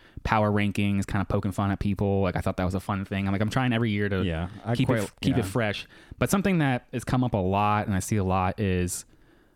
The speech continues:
Speaker 1: the way our playoff system is set up is not normal. Our two-week playoffs, that's not the norm in any, in
Speaker 2: No.
Speaker 1: any league.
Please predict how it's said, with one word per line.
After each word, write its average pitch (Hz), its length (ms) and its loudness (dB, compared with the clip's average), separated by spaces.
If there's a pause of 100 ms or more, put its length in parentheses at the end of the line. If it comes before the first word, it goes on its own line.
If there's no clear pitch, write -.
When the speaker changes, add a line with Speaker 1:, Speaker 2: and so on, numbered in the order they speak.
(140)
Speaker 1:
the 107 60 2
way 131 100 4
our 151 100 4
playoff 127 380 0
system 156 560 0
is 147 120 0
set 156 140 0
up 147 100 -2
is 110 100 2
not 113 260 0
normal. 87 380 0 (680)
Our 107 120 2
two-week 139 320 2
playoffs, 127 400 2
that's 127 180 2
not 127 160 2
the 113 60 0
norm 95 440 0 (180)
in 95 140 0
any, 95 160 2
in 92 80 0
Speaker 2:
No. 95 180 2
Speaker 1:
any 95 200 2
league. 98 400 0